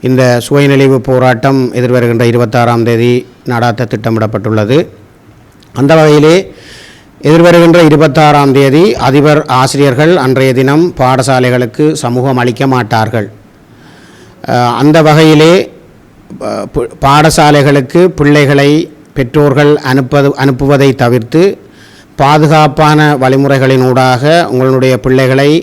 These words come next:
பாதுகாப்பை உறுதிப்படுத்தி கொள்-, அஹ், பாதுகாப்பாக வைத்து உங்களுடைய பிள்ளைகளுடைய பாதுகாப்பை உறுதிப்படுத்தி கொள்ளுமாறு இலங்கை ஆசிரியர் சங்கம் கோரிக்கை விடுக்கிறது.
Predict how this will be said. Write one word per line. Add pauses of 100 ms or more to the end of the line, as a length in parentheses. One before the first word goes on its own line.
(360)
பாதுகாப்பை
உறுதிப்படுத்தி
கொள்-,
அஹ்,
பாதுகாப்பாக
வைத்து
உங்களுடைய
பிள்ளைகளுடைய
பாதுகாப்பை
உறுதிப்படுத்தி
கொள்ளுமாறு (400)
இலங்கை
ஆசிரியர்
சங்கம்
கோரிக்கை
விடுக்கிறது.